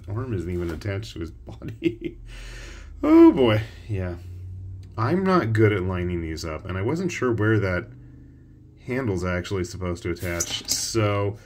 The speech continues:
uh, we might have to chop those arms off and redo those. Speaking of chopping arms off, uh, just because I can't help myself, as always is the case, went ahead and stuck some Space Nom arms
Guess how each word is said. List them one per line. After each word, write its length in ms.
uh, 220
we 80
might 180
have 140
to 80
chop 260
those 180
arms 260
off 280
and 140
redo 260
those. 320
Speaking 300
of 100
chopping 320
arms 260
off, 260
uh, 180
just 260
because 340
I 80
can't 220
help 160
myself, 480
as 280
always 320
is 160
the 60
case, 400
went 160
ahead 340
and 460
stuck 400
some 500
Space 500
Nom 440
arms 640